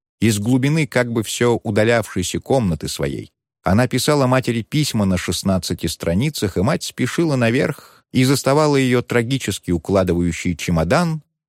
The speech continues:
в присутствии удрученного Сережи. И однажды ей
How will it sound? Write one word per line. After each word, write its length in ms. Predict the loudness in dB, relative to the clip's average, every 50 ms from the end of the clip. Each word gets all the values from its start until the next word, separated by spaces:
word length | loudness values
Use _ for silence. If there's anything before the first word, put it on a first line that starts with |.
| _ _
в 100 | -10 -2
присутствии 720 | 0 0 0 2 0 -2 -2 -4 -4 -2 0 0 0 0 -2
удрученного 800 | -4 -2 -2 -2 -2 -4 0 0 0 2 2 0 0 0 0 -2
Сережи. 640 | -2 -2 -4 -4 -4 -4 -6 -8 -10 -12 -18 -20 _ _ _ _ _ _ _ _ _ _ _ _ 0
И 80 | 2
однажды 500 | 2 2 2 2 2 2 2 2 0 0
ей 460 | 0 2 2 0 0 0 -4 -10 -18